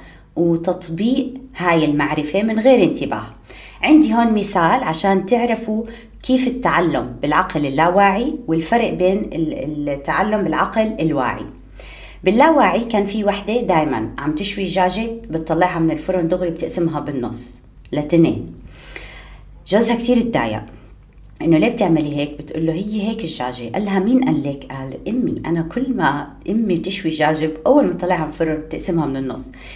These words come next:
So هون هي شافت أمها، شافت طريقة أمها كيف عم تقسم هالدجاجة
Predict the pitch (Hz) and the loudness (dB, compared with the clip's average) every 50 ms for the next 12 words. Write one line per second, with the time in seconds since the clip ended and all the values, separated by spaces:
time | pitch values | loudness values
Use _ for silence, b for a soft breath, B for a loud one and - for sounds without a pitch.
0 | B B B B - - 180 170 160 170 247 320 330 320 311 302 302 - B B | B B B B 0 2 2 2 2 2 4 6 8 8 8 6 6 4 B B
1 | B B B 226 226 214 214 214 208 208 - - - 254 269 320 330 - - 190 | B B B -4 -4 -2 0 -2 -2 -2 -2 -2 0 0 2 2 2 0 0 -2
2 | 165 - - - - 180 175 151 - - 131 120 117 - - 220 233 - - - | -2 -4 -6 -4 -2 0 0 -2 -2 -6 -8 -10 -8 -4 -2 -2 -2 -2 -4 -6
3 | - - 196 185 196 240 262 - - 160 156 156 - - 165 160 147 151 135 117 | -4 -2 0 0 0 2 0 0 0 -2 -2 -4 -2 -2 0 0 0 0 -4 -6
4 | 117 B B B B B B - 254 254 254 - 262 - 311 311 - - - 240 | -6 B B B B B B 2 2 2 4 2 2 0 0 0 0 0 -2 -2
5 | 240 247 214 196 196 190 175 160 196 185 175 170 170 175 175 175 | 0 0 0 2 2 0 2 2 2 2 2 2 0 -2 -4 -4